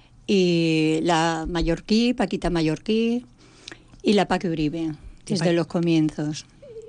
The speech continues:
Speaker 1: Y decidimos, pues, hacer los estatutos para que el ayuntamiento nos cediera un local,
Speaker 2: Ujú.
Speaker 1: unas bases.
Speaker 2: Veu decidir legalitzar, no?, l'associació, en aquest cas.
Speaker 1: Exactamente.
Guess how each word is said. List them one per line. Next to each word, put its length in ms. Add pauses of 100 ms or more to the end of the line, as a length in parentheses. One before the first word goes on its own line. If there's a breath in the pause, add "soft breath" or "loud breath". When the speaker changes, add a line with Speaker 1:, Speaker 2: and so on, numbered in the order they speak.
(200)
Speaker 1:
Y 120
decidimos, 680
pues, 260
hacer 280
los 180
estatutos 540
para 260
que 540
el 160
ayuntamiento 720
nos 240
cediera 540
un 560
local, 460 (120)
Speaker 2:
Ujú. 100
Speaker 1:
unas 240
bases. 340
Speaker 2:
Veu 120
decidir 400
legalitzar, 580
no?, 140
l'associació, 580
en 80
aquest 240
cas. 300
Speaker 1:
Exactamente. 280